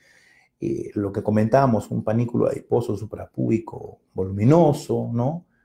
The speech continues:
Eh, o hay otras, otros, otras síndromes y otras cuestiones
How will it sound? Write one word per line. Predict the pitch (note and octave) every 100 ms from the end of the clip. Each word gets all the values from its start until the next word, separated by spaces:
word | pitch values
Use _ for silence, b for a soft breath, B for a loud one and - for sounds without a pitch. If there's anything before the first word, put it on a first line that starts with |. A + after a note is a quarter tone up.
| _ _ _ _ _ _
Eh, | A#2 G#2+ A2 -
o | A#2+ D3+ F3+ -
hay | - C3+ C3
otras, | B2+ B2 A#2 -
otros, | B2 C3 A2+ G#2+ - - - _ _ _
otras | C3+ C3 B2 G#2 - - - -
síndromes | - D#3+ D#3+ A#2+ A2+ G2+
y |
otras | A#2 G#2+
cuestiones | - G#2+ - B2 B2 A#2 - _